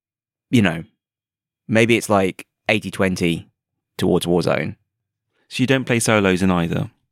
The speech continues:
Speaker 1: Not really, no.
Speaker 2: Something else I tried this year was to, to play games in the background whilst I was waiting st-, for stuff at work.
Speaker 1: <laughs> Wait, what?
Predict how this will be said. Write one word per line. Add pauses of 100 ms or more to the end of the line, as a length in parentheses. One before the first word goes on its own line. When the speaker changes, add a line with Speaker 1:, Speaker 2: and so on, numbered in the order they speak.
(420)
Speaker 1:
Not
really, (100)
no. (1900)
Speaker 2:
Something
else
I
tried
this
year
was
to, (220)
to
play
games
in
the
background
whilst
I
was
waiting
st-,
for
stuff
at
work. (580)
Speaker 1:
<laughs>
Wait,
what?